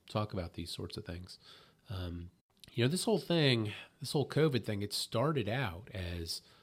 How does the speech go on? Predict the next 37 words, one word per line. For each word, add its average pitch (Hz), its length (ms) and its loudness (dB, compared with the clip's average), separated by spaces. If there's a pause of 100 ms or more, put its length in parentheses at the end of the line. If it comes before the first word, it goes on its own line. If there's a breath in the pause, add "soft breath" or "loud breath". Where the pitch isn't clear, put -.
(300 soft breath)
a 92 120 -4
very 98 680 2
sensible, 110 800 2
like, 92 280 -6
"Okay, 98 260 0
w-, 98 180 -2
we 104 260 -2
need 117 220 6
to 120 80 4
do 131 280 2
these 127 320 0
things. 117 380 -2
Everyone, 113 560 0
please 107 540 -2
do 113 260 2
these 95 340 -2
things." 82 520 -10 (640 soft breath)
And 98 640 0 (120)
real 196 500 2
quickly, 202 560 0
some 107 300 -2
people 123 640 2
with 101 260 2
some 95 300 -4
guns 131 340 4
got 101 200 0
involved 92 600 -2
and 90 180 -4
started 98 460 -2
telling 95 340 -2
us 92 200 -4
how 98 220 0
they 98 180 0
were 95 120 0
going 95 420 0
to 87 120 -2
enforce 92 720 0